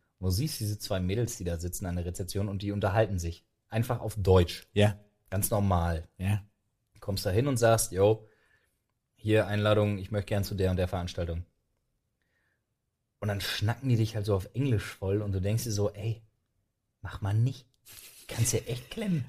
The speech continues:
Speaker 2: Aber die, die
Speaker 1: Was für
Speaker 2: haben,
Speaker 1: ein Bullshit.
Speaker 2: die haben das tatsächlich als Vorgabe
Speaker 1: Ja,
Speaker 2: und das
Speaker 1: scheiß auf ihre
Speaker 2: Problem
Speaker 1: Statuten,
Speaker 2: ist,
Speaker 1: ich
Speaker 2: nein,
Speaker 1: mag den
Speaker 2: nein,
Speaker 1: Laden einfach
Speaker 2: nee,
Speaker 1: nicht.
Speaker 2: und das Problem ist, die haben auch nur Leute, bis auf das Barpersonal, ungelogen,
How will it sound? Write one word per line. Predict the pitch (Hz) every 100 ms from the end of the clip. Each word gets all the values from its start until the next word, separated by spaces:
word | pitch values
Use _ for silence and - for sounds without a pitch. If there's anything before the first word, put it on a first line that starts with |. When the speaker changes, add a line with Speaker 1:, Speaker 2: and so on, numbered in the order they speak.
| -
Speaker 2:
Aber | 113 113
die, | 113 117 -
die | 110
Speaker 1:
Was | 110
für | 123
Speaker 2:
haben, | -
Speaker 1:
ein | -
Bullshit. | - 214 - 208
Speaker 2:
die | 131 117
haben | 123 143 160
das | 131 -
tatsächlich | 139 113 - 135 - 143 131 -
als | 117 117 -
Vorgabe | - - 127 143 147 117 110 107 113 123 131
Speaker 1:
Ja, | 127
Speaker 2:
und | 123
das | 123 127
Speaker 1:
scheiß | 135
auf | 123
ihre | 123
Speaker 2:
Problem | 117 123 139 175
Speaker 1:
Statuten, | 160 113
Speaker 2:
ist, | 110
Speaker 1:
ich | 110
Speaker 2:
nein, | 123 147
Speaker 1:
mag | 160
den | 156 98
Speaker 2:
nein, | 107
Speaker 1:
Laden | 113 92
einfach | 85 -
Speaker 2:
nee, | 127 190
Speaker 1:
nicht. | 143
Speaker 2:
und | 123
das | 117
Problem | 127 117 131 165
ist, | 127 127 - - _ _ _ -
die | 123
haben | 110 175
auch | - 123 123
nur | 139 170 175
Leute, | 151 156 175 170 113 135 196 - _ _ _ -
bis | 190 -
auf | 127 151
das | - 117
Barpersonal, | 113 147 185 147 107 104 95 87 101 190 - _ _
ungelogen, | 139 190 233 190 131 139 214 240